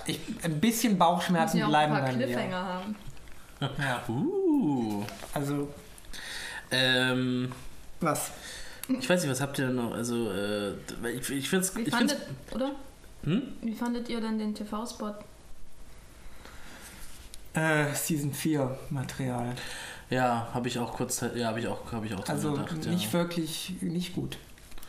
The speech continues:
Speaker 3: Ja,
Speaker 1: Nicht
Speaker 3: aus, aus,
Speaker 1: lustig.
Speaker 3: ausgestellt nerdy. Ausgestellt
Speaker 1: Ja.
Speaker 3: nerdy.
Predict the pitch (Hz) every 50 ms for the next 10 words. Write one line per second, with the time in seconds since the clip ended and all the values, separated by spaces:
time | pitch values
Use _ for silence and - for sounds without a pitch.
0 | - - - - - - - 247 240 - 170 180 185 - 185 190 - 151 165 170
1 | - 196 160 160 165 160 - 165 - - 156 135 123 127 120 117 113 113 110 107
2 | 101 104 107 113 - - - - - - - - 123 - 156 151 143 139 135 104
3 | 98 - 117 104 104 104 107 104